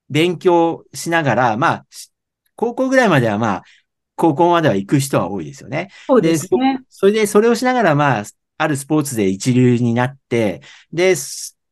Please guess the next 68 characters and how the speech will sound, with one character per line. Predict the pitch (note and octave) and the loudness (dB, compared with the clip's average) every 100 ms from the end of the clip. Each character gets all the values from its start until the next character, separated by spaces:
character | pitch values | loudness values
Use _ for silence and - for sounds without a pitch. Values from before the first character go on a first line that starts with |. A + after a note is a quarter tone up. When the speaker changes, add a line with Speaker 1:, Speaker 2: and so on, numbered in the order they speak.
| _ | _
Speaker 1:
で、 | C#3+ C#3 C#3 | 2 4 2
今 | D#3 B3 E3+ | 2 2 2
多 | A3+ B3+ | 2 2
い | |
の | F#3+ | 2
は | A#2 | 2
中 | - A#3 B3 | -2 -6 -4
学 | C4 - | -4 -4
校 | F#3+ C#3 | 0 0
も | G2+ | 0
高 | G2 C3+ C3+ | 0 0 2
校 | C3 | -2
も | B2+ | -2
ス | C3 | -4
ポ | B3 C4+ | -4 -4
ー | |
ツ | - D4 | 0 0
推 | B3+ | 0
薦 | D#3 G#2+ | 0 0
が | G2 | 0
多 | G#2 | -2
い | |
ん | |
で | E2+ | -4
す | D#2 | -10
よ。 | D#2 F#2 - - - | -12 -16 -20 -20 -10
で、 | D3 C#3 | -2 -2
Speaker 2:
あ。 | |
Speaker 1:
大 | D3+ G#3 | 0 0
学 | A3+ G#3+ | -2 -2
も | G#3 G3 | -2 -2
ス | |
ポ | - G3 | 2 2
ー | |
ツ | G3 G3+ | 4 0
推 | - | 0
薦 | A2 F#2+ | -2 -4
が | E2+ D#2+ _ _ _ | -10 -16 _ _ _
多 | - A2+ | -2 -2
く | - | -2
て。 | - | -10
Speaker 2:
確 | F2 D#2 | -8 -8
か | - _ - | -12 _ -12
に。 | D#3+ D3+ - _ - | -10 -10 -12 _ -4
Speaker 1:
う | B2 | -2
ん。 | G#2+ F#2+ | -2 -2
あ | F#3+ | -2
る | |
い | B3 | 0
は | G#3 | 0
そ | D3+ | 0
の | C3+ A#2+ | 0 0
高 | - D#3 | 0 -2
校 | C#3 D#3+ | 0 0
を | D#3 | 0
出 | F#3+ | 0
て、 | C#3 G#2 - _ _ - | 0 -2 -6 _ _ -4
ま | C#3+ | -4
あ、 | |
プ | C#3+ - D3+ | -2 0 2
ロ、 | G#2 G2 | 2 0
も | C3+ C3+ | -2 -2
し | |
く | - | 0
は | G#2+ | -2
実 | G2 G2+ C3 | -2 -4 0
業 | B2 A#2+ | 2 2
団 | G2 F2+ F2+ | 0 -2 -6